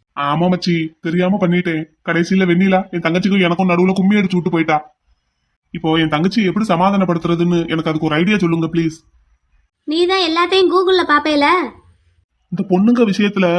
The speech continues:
Speaker 1: Google ஆண்டவரே திணறி போய் தான் இருக்காரு. ஒரு பொண்ணோட மனசு இன்னொரு பொண்ணுக்கு தான் தெரியும்னு சொல்லுவாங்க.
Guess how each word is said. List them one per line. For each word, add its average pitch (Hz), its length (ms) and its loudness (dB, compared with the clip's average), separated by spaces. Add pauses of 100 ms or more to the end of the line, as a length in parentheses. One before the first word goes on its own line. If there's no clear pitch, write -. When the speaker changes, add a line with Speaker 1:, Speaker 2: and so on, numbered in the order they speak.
(120)
Speaker 1:
Google 214 280 2
ஆண்டவரே 196 340 2 (100)
திணறி 190 260 2
போய் 180 180 2
தான் 185 120 2
இருக்காரு. 165 280 0 (320)
ஒரு 185 140 0
பொண்ணோட 220 360 2
மனசு 190 240 0
இன்னொரு 202 260 2
பொண்ணுக்கு 190 280 0
தான் 190 120 2
தெரியும்னு 175 300 2
சொல்லுவாங்க. 165 320 2